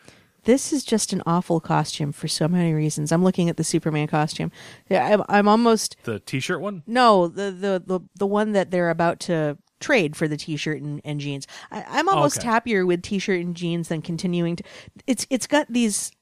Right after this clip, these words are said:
Speaker 1: sleeves that go over, like, the top of his hands, like he's some sort of skater boy. <laughs>
Speaker 2: Are, are they retractable blades? Maybe
Speaker 1: No.
Speaker 2: that's just the new thing at D C. It's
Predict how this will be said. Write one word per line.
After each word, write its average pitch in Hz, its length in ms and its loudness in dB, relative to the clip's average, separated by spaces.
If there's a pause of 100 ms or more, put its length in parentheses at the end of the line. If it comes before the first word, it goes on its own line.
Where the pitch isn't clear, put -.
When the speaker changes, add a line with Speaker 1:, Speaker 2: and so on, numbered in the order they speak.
(260)
Speaker 1:
sleeves 285 720 2
that 202 180 2
go 226 280 6
over, 240 400 6
like, 202 160 2
the 196 80 -8
top 226 320 0
of 208 100 0
his 180 180 0
hands, 220 380 0
like 170 120 -4
he's 196 140 -2
some 202 140 -2
sort 202 160 -2
of 175 80 -2
skater 240 540 2
boy. 151 420 0 (380)
<laughs> - 420 0 (420)
Speaker 2:
Are, 151 120 -2
are 143 140 -2
they 127 120 -4
retractable 131 640 -6
blades? 127 600 -8
Maybe 226 140 2
Speaker 1:
No. 254 100 8
Speaker 2:
that's 185 100 6
just 175 140 0
the 226 80 -2
new 226 120 2
thing 233 240 -2
at 117 140 -6
D 117 140 -6
C. 98 380 -8
It's - 280 -8